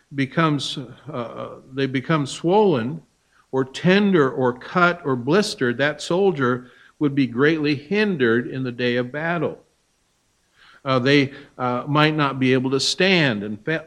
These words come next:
fight. They might not be able to march. Uh, they might not be able to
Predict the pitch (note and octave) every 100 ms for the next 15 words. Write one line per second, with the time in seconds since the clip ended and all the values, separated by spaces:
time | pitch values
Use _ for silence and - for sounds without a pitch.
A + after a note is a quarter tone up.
0 | - F3+ E3+ A#2 - B2 C#3 C#3+ D3+ C#3
1 | C#3+ C#3+ C#3 C#3 C#3+ D3+ D#3+ F3+ E3+ -
2 | - - _ _ _ - - - A#2+ C3+
3 | C3+ D3 D#3 D#3 D3+ D3 D#3 D#3+ D3 D3+
4 | C#3 C3